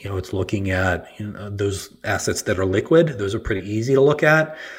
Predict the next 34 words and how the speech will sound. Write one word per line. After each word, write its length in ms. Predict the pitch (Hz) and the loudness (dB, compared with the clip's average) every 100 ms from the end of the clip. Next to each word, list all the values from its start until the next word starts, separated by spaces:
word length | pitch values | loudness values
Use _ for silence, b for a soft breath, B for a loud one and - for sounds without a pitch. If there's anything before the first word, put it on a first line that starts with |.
| B B | B B
Uh, 120 | 107 - | -12 -6
again, 280 | - 104 | -4 -2
you 60 | 101 | -2
have 140 | 101 | -2
to 380 | 113 98 87 95 - | 0 0 -2 -8 -2
project 480 | 113 101 113 113 - | 0 2 2 2 0
some 180 | - 101 | -4 2
values 400 | 104 98 98 87 | 2 4 0 -2
forward. 460 | - 131 110 95 | 4 6 6 4
You 80 | 95 | -2
know, 140 | 95 92 | -4 -2
what 280 | 98 - | -2 -2
rate 220 | 101 101 95 | -2 -2 0
are 80 | |
they 160 | 92 92 | -2 -2
gonna 200 | 95 92 | -2 -4
grow 320 | 92 101 113 | 0 4 6
at 140 | 101 95 | 6 4
over 240 | 95 92 | 0 -4
time? 520 | - 107 101 98 92 - _ _ - | -4 -4 -2 -4 -8 -14 _ _ -10
And 160 | 107 92 | -6 -4
we'll 180 | 92 95 | -4 -2
actually 220 | 95 - | -4 -2
talk 180 | 104 92 | -2 0
a 60 | |
little 220 | 92 101 95 | -2 -2 0
bit 180 | 95 | -2
more 140 | 98 95 | -2 0
about 220 | 95 85 | 0 0
that 160 | 98 95 | -2 -2
in 120 | 92 | -4
the 60 | |
next 260 | 95 90 - | -4 -4 -2
episode. 580 | 101 - - 98 95 | -2 0 -2 -2 -2